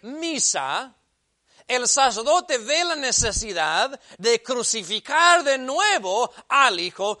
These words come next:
de Dios? ¿Y por qué en sus símbolos todavía tienen a Cristo en la cruz? Cuando la Biblia, que es lo que importa, me dice que después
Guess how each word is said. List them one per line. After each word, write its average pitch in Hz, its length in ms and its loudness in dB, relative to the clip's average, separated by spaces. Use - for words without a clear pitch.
de 170 640 -4
Dios? 254 680 -4
¿Y 285 100 -4
por 349 300 -2
qué 349 140 -2
en 359 120 -4
sus 302 260 -2
símbolos 302 720 -2
todavía 330 540 0
tienen 320 340 -8
a 285 60 -2
Cristo 277 760 -4
en 214 220 -6
la 330 80 -4
cruz? - 800 -8
Cuando 254 380 2
la 247 100 2
Biblia, 214 920 -2
que - 100 -8
es 202 60 -2
lo 202 100 -6
que - 80 -6
importa, 170 640 -6
me 226 220 -4
dice 285 380 -2
que 220 220 -4
después 214 580 -8